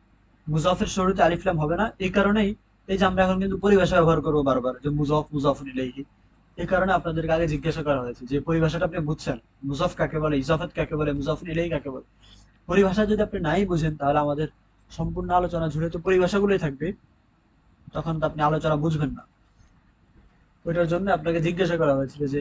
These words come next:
ইজাফাত, মুজাফ, মুজাফুন ইলাইহি, এটা কি আপনি বুঝেছেন এই পরিভাষাগুলো? আচ্ছা, তাহলে মুজাফের শুরুতে আলিফ লাম হবে না, একইভাবে মুজাফের শেষে তানবিনও হবে না, ঠিক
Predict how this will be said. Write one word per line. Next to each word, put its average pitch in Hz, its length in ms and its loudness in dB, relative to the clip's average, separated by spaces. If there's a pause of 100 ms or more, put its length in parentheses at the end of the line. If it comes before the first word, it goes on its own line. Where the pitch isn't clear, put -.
(140)
ইজাফাত, 156 420 2 (200)
মুজাফ, 151 380 2 (120)
মুজাফুন 143 360 -2 (100)
ইলাইহি, 147 320 0
এটা 151 140 -2
কি 151 100 -6
আপনি 147 120 -10 (100)
বুঝেছেন 160 360 -2 (160)
এই 135 120 -12
পরিভাষাগুলো? 143 500 -4 (460)
আচ্ছা, - 220 -16 (1300)
তাহলে 175 260 4 (680)
মুজাফের 190 440 4
শুরুতে 208 280 4
আলিফ 208 200 4
লাম 190 160 4
হবে 185 200 6
না, 185 60 2 (160)
একইভাবে 208 360 6 (100)
মুজাফের 185 400 4
শেষে 185 220 2 (680)
তানবিনও 196 440 6
হবে 175 200 6
না, 120 60 -6 (1300)
ঠিক 190 120 2